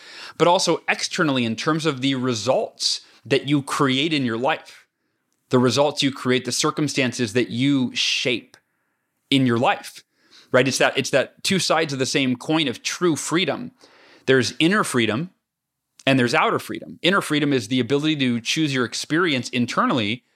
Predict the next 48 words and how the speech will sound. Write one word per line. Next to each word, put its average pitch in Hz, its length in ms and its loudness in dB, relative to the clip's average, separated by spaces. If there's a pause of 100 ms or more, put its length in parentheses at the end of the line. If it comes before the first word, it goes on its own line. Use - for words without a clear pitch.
(360)
but 123 100 4
outer 196 280 4
freedom 131 260 -2
is 123 80 -4
your 127 80 0
ability 143 280 0
to 127 100 0
choose 156 320 -2
your 131 80 0
experience 143 500 -2
externally, - 540 -4
like 117 220 0
what 113 340 0
you 147 180 0
do 170 300 2
each - 240 -4
day. - 260 -8 (440)
That's 147 300 2
outer 120 260 2
freedom. - 380 -10 (340)
And 123 100 6
they're 117 80 4
two 156 240 0
sides 123 400 0
of 104 60 -6
the 101 60 -8
same 101 280 -2
coin. - 320 -6 (560)
In 110 60 -10
fact, 107 280 2 (280)
I'm 110 80 4
gonna 101 100 4
put - 220 -2
that 113 120 2
in 107 240 0
my 104 120 -2
next 95 220 -4
book. 170 280 0
I 110 60 -2
gotta 113 180 0
remember, 113 400 -2
go 113 100 4
back 110 200 0
and 110 80 2
listen 104 220 0
to 95 60 -6
this. 98 140 -4
So, 113 240 2